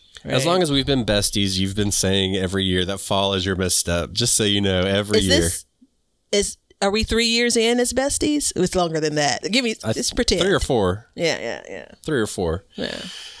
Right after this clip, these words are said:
Speaker 1: Yeah. Um, I'm, well, I'm, I'm fortunate into where I'm kind of looking into winter,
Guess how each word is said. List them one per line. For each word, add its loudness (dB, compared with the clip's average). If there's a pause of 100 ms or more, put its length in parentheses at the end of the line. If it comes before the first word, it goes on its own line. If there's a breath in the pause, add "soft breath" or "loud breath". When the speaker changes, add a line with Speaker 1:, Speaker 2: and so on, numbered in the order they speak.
(200 loud breath)
Speaker 1:
Yeah. 0 (100)
Um, 0 (600)
I'm, 0 (1040 loud breath)
well, 4
I'm, 2
I'm 0
fortunate 2
into 0
where 2
I'm 2
kind 0
of -2
looking 0
into 0
winter, 0